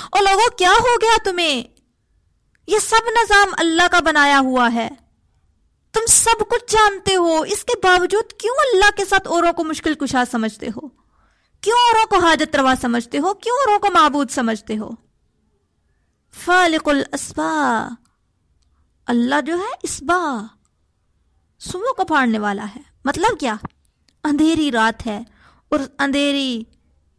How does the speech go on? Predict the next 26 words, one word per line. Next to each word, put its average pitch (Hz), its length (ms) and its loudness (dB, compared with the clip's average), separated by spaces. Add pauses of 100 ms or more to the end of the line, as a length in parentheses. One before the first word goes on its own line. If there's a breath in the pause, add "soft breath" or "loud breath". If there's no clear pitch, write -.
(500)
جو 262 160 0
رات 247 380 0
ہے 247 160 -2 (100)
اس - 180 -10
کی 269 80 -6
چادر 254 420 -2
کو 247 180 -2
پھاڑ 262 540 0
کے 220 180 -4 (260 soft breath)
اللہ 302 280 2
رب 247 220 -2
العزت 233 540 -4
صبح 262 240 -2
نکالتے 208 540 -4
ہیں۔ 240 160 -8 (760)
کوئی 233 160 0
انسان 240 380 0
کر 254 100 -6
سکتا 359 320 -6
ہے 440 140 0
ایسے؟ 330 260 -2 (960)
صبح 262 260 0
سے 269 140 -2
دن 247 220 -2
کو 262 100 0
لانا، 254 300 2